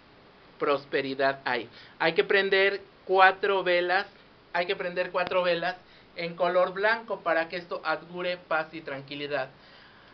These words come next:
En la próxima luna llena de este mes, cae en tu sector de matrimonio. Hay uniones matrimoniales para ti, Piscis.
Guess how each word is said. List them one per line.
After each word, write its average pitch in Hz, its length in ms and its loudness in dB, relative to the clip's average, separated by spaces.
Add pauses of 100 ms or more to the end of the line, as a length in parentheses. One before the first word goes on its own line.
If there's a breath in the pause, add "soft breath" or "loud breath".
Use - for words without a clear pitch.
(460 loud breath)
En 180 640 -2
la 175 160 0
próxima 233 640 -2
luna 202 680 -2 (1600)
llena 175 460 -2
de 156 120 -4
este 160 260 -6
mes, 156 260 -6 (680)
cae 180 220 2
en 180 120 -6
tu 160 120 -10
sector 151 380 -8
de 156 100 -2
matrimonio. 131 640 -8
Hay 160 180 -4
uniones 170 460 -10
matrimoniales 135 720 -10
para 120 240 -6
ti, 127 160 -16
Piscis. - 400 -20